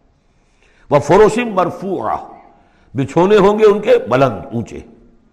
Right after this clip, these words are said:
إِنَّا أَنشَأْنَاهُنَّ إِنشَاءً، ان کے لیے بھی ہم نے جو بیویاں تیار کی ہیں،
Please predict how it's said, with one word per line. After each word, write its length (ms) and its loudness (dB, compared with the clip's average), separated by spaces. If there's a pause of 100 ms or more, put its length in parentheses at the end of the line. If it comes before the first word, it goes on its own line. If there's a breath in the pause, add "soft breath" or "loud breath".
(720 soft breath)
إِنَّا 420 2
أَنشَأْنَاهُنَّ 880 -2
إِنشَاءً، 720 -6 (100)
ان 120 -4
کے 160 -8
لیے 200 -8
بھی 180 -8
ہم 80 -12
نے 160 -14
جو 100 -14
بیویاں 380 -12
تیار 400 -10
کی 300 -14
ہیں، 100 -18